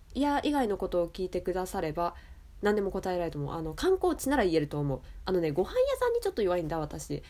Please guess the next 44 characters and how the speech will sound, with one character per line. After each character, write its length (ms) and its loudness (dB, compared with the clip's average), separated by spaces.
な 100 -2
ん 40 2
で 120 2
か 100 2
っ 80 0
て 80 0
い 20 2
う 60 0
と、 100 0
ご 100 0
飯 180 -2
は 140 2
お 60 2
家 140 -4
で 100 -2
食 120 -2
べ 80 0
る 80 -2
か 80 0
ら 100 0
だ 80 -2
よ。 140 -2
<laughs> 720 -14
も 140 0
し 100 -4
く 140 2
は 140 2
決 180 -4
ま 120 0
っ 60 -6
た 100 0
と 100 0
こ 80 0
で 100 4
い 60 -2
つ 80 -6
も 80 -2
食 180 -4
べ 100 -4
ち 80 -6
ゃ 80 0
う 60 -4
か 160 -4
ら、 300 2